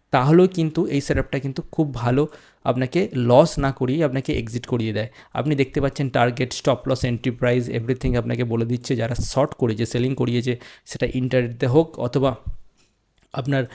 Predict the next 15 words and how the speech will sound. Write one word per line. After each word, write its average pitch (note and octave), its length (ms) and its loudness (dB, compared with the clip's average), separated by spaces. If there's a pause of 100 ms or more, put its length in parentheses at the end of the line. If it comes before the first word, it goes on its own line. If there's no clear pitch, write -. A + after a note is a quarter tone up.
(240)
আহ, B2 100 -4
ফিউচারেতে C#3 540 2
হোক, C#3 340 -2
আপনাকে C3 280 -4
কিন্তু B2+ 260 -2
স্টপ B2+ 480 -2
লস, C3 200 2
টার্গেট, B2 440 0
এন্ট্রি, B2+ 400 -2
এক্সিট, A#2+ 360 -4
রিস্ক C#3 400 -2
রিওয়ার্ড, A2+ 340 0
আমরা B2 220 0
সকলেই C3+ 360 0
জানি C#3 240 2